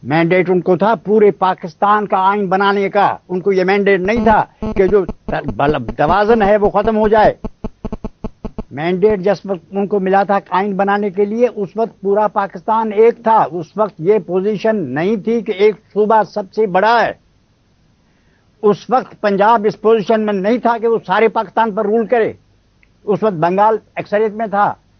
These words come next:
एक तरह का तवाज़ुन था। ये तो बिल्कुल, वो पूरा पाकिस्तान तो ख़त्म हो गया जिस पर नाइनटीन फ़ोर्टी,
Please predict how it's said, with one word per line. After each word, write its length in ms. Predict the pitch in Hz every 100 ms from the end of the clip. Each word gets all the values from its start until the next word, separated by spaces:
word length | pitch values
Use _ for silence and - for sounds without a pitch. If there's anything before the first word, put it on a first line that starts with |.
| _ _ _
एक 180 | 226 254 -
तरह 240 | 220 220
का 120 | 226
तवाज़ुन 480 | 208 190 196 202 247
था। 340 | 220 220 113 _ _ _ _ _
ये 140 | - 208
तो 140 | 262
बिल्कुल, 480 | 165 151 202 202 233
वो 340 | 117 170 233
पूरा 340 | 196 180 202 247
पाकिस्तान 540 | 233 160 156 190 247
तो 80 | 269
ख़त्म 360 | - 190 277
हो 80 | 294
गया 160 | 240 240
जिस 180 | 185 190
पर 140 | 214
नाइनटीन 360 | 196 196 226 220
फ़ोर्टी, 280 | 170 180